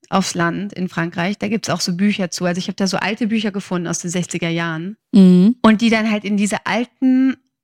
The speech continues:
Speaker 1: Häuser mit so einer totalen Radikalität gezogen sind. Bei dem Hof könnte ich mir das eben vorstellen.
Speaker 2: Mhm.
Speaker 1: Dass man da dann einfach wirklich das so ganz radikal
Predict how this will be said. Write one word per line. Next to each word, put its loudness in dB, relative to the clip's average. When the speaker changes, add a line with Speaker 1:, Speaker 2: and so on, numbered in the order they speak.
Speaker 1:
Häuser 2
mit -2
so -8
einer -2
totalen -4
Radikalität -2
gezogen -2
sind. -4
Bei 2
dem 0
Hof -4
könnte -2
ich -8
mir -2
das -2
eben -6
vorstellen. -6
Speaker 2:
Mhm. 6
Speaker 1:
Dass 2
man 0
da 0
dann -2
einfach -6
wirklich -6
das -4
so -4
ganz -4
radikal -4